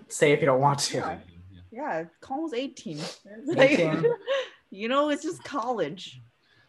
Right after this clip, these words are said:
Speaker 2: So.
Speaker 1: Yeah, but, like, twenty, that's, like, two years, like, after, you know? It's, like, a
Speaker 2: That's
Speaker 1: little
Speaker 2: not that
Speaker 1: later. I
Speaker 2: long,
Speaker 1: think, I
Speaker 2: dude.
Speaker 1: think it's I always hear other people, maybe 'cause they're older people or, like, they're in a different, you know, generation, but they've lost it, like, way younger.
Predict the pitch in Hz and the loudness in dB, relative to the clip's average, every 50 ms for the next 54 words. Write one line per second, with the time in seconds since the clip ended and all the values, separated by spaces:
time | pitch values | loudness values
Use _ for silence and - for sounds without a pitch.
0 | _ _ _ _ _ _ _ _ _ _ _ 151 151 151 151 156 170 160 151 147 | _ _ _ _ _ _ _ _ _ _ _ -16 -14 -12 -10 -4 2 4 6 6
1 | 147 143 143 143 143 165 175 233 269 - - - - - - 269 285 247 156 131 | 8 6 6 4 4 4 4 4 4 2 -2 -10 -8 -2 0 2 2 2 2 0
2 | 120 113 113 - 190 190 - 269 254 - - - - 226 226 208 190 196 202 190 | -2 -2 0 -2 -2 0 0 -2 -2 -4 -4 0 2 2 2 2 2 2 4 4
3 | 190 185 165 160 - - _ _ _ _ _ _ - 147 156 156 143 135 - 139 | 4 2 0 -2 -8 -12 _ _ _ _ _ _ -6 -2 0 0 0 0 2 2
4 | 147 156 160 160 151 131 113 107 107 110 113 123 - _ _ - 156 156 165 165 | 4 4 2 2 0 0 0 0 -2 -4 -6 -8 -12 _ _ -8 -4 -2 0 0
5 | 165 170 170 165 175 175 - _ _ _ _ _ _ _ - 202 226 - - 349 | 2 2 0 0 -2 -6 -10 _ _ _ _ _ _ _ 0 0 2 4 6 4
6 | 302 247 - 262 247 240 247 254 240 240 226 185 196 208 208 196 226 277 311 285 | 4 6 6 4 6 8 10 10 10 10 8 8 8 6 6 6 6 6 6 6
7 | 269 - 381 392 370 302 277 226 285 381 370 370 - - - _ _ - _ - | 6 6 4 4 4 4 4 6 6 6 4 4 0 -6 -12 _ _ -20 _ -8
8 | - - 254 311 359 440 453 440 440 - - - 311 - 269 - 180 180 202 226 | 0 4 6 8 10 12 12 12 10 8 4 4 6 8 8 8 8 8 8 6
9 | 220 - 196 180 185 214 220 233 185 156 165 180 214 226 226 240 202 202 185 170 | 6 4 2 2 4 4 4 4 6 4 4 6 4 4 6 6 6 6 6 6
10 | - 131 135 143 160 170 165 165 143 135 139 - 165 170 180 185 156 151 143 135 | 6 4 4 4 4 4 4 2 0 -2 0 2 2 4 4 4 2 2 2 2
11 | 135 139 147 139 139 139 135 135 127 117 120 123 123 139 131 123 107 - - - | 2 4 4 4 4 4 4 2 2 2 0 0 0 0 0 -2 -2 -4 -8 -8
12 | 143 127 117 110 - 139 120 120 110 107 107 113 127 - - 170 170 180 180 - | -6 -4 -4 -4 -2 -2 -2 -2 -2 -2 -2 -4 -4 -4 -4 -4 -4 -4 -6 -6
13 | - - 127 151 165 185 185 185 180 185 185 - - - 143 127 117 107 - - | -6 -2 2 2 2 4 4 4 4 4 4 0 -4 0 0 2 2 0 -4 -4
14 | 120 127 131 127 123 120 107 107 110 107 - 64 64 - - | -2 0 2 2 2 0 0 -2 -2 -6 -8 -10 -10 -12 -12